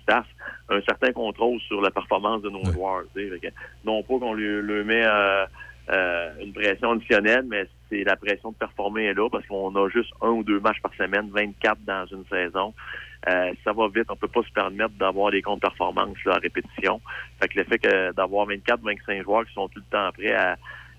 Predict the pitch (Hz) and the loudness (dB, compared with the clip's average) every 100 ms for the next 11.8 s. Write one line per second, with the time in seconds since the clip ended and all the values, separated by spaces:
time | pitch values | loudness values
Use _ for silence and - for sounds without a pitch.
0 | - - 92 90 92 98 101 95 92 90 | -20 -8 -6 -6 -6 -2 -2 0 2 2
1 | 87 85 82 78 73 - 90 104 104 95 | 4 4 4 2 -2 -2 0 0 0 -2
2 | 95 101 95 90 - 107 101 92 - 92 | 2 4 4 0 0 -2 -2 -4 -2 -2
3 | 92 87 - - 101 92 87 82 76 - | -2 -4 -8 -4 2 2 2 0 -2 -6
4 | - - - - 87 - 92 98 87 87 | -12 -16 -10 0 0 4 4 4 2 0
5 | 87 80 82 82 - - - - - - | 0 -2 -2 -2 -4 -12 -12 -14 -16 -18
6 | - 156 160 208 214 190 - 156 - 202 | -2 4 6 6 6 2 2 0 2 4
7 | 202 170 160 127 117 185 190 135 151 135 | 4 6 4 4 0 2 2 4 2 4
8 | 156 143 139 131 117 120 131 160 127 113 | 4 4 6 6 4 4 6 4 4 4
9 | 107 101 95 98 110 107 117 101 120 160 | 6 6 4 6 6 6 6 6 6 6
10 | 143 117 123 104 131 117 123 107 135 123 | 6 6 4 6 4 6 4 4 4 4
11 | - 107 104 101 90 85 101 | 4 2 4 4 2 0 0